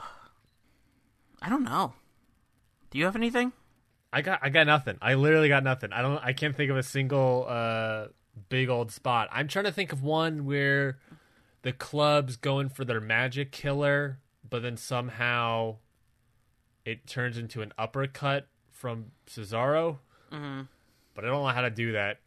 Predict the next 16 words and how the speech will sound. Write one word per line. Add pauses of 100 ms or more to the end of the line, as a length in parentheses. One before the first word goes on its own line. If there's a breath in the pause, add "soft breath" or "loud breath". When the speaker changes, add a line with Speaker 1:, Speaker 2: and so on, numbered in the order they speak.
(800)
Speaker 2:
and
I
don't,
I
don't
think
it's
possible. (560)
Speaker 1:
Yeah,
I
have
no,
I
have
no
clue.